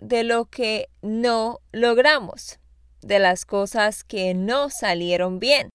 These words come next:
Así que queremos compartir eso con ustedes y queremos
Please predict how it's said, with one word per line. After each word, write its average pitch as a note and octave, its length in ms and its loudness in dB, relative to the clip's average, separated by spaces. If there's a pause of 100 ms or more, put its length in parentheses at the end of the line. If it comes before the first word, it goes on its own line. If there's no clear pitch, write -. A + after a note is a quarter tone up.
(800)
Así C#4 340 0
que C4+ 360 6
queremos A3 840 -4 (180)
compartir C4 840 0
eso G#3+ 420 0
con B3 280 -2
ustedes B3+ 1000 2 (720)
y D#4+ 240 -2
queremos C#4+ 580 4